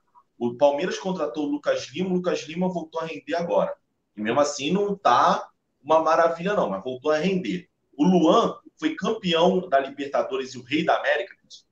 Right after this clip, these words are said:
ele é conhecido como Rei da América, em dois mil e dezessete.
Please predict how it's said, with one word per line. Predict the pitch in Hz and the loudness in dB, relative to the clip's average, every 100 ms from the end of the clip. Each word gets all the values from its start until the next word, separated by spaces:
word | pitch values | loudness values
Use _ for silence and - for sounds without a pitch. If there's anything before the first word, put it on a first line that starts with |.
| - | -10
ele | - | -8
é | |
conhecido | 113 107 120 | -6 -8 -8
como | 123 104 | -6 -6
Rei | 95 160 | 0 2
da | 151 | 2
América, | 104 120 160 - - - _ _ _ _ - | 0 2 0 0 -8 -14 _ _ _ _ -8
em | 113 | 0
dois | 117 110 | 0 -2
mil | 127 | -8
e | |
dezessete. | 127 185 - 90 - - - | -4 -2 -2 -4 -6 -10 -12